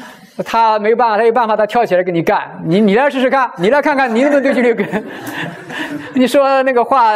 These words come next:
那个大话好说，你，你来试试看。等你要死了，像我这样痛苦，你能做到吗？啊，我们都是啊，站着说话腰不疼啊。那个时候他多痛苦啊！啊，他又是造罪之人。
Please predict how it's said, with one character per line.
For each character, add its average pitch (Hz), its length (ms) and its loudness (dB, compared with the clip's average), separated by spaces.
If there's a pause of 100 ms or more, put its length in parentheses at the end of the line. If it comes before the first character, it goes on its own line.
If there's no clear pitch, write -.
(120)
那 214 100 0
个 202 300 2
大 233 180 0
话 220 160 2
好 151 180 0
说， 202 200 2
你， 208 140 0
你 185 140 2
来 240 120 2
试 233 100 -4
试 208 100 0
看。 202 160 -4 (540)
等 233 140 0
你 247 120 2
要 247 160 4
死 165 200 -2
了， 202 260 2
像 208 180 0
我 160 100 0
这 190 80 0
样 208 80 0
痛 214 160 -4
苦， 165 140 -2
你 156 100 2
能 170 100 2
做 214 140 2
到 220 180 2
吗？ 185 160 -4 (880)
啊， 147 160 0
我 143 100 2
们 170 120 -2
都 220 100 4
是 214 140 0
啊， 185 200 2
站 220 180 0
着 180 80 -4
说 196 160 0
话 190 160 2
腰 190 160 0
不 180 80 -4
疼 123 160 -4
啊。 120 140 -4 (800)
那 254 240 -2
个 247 80 2
时 196 140 0
候 240 80 4
他 247 140 0
多 269 160 2
痛 262 240 0
苦 147 180 -4
啊！ 139 240 0 (300)
啊， 185 240 0
他 190 340 -6
又 285 60 2
是 233 80 0
造 285 280 2
罪 311 220 2
之 165 160 -2
人。 110 200 -2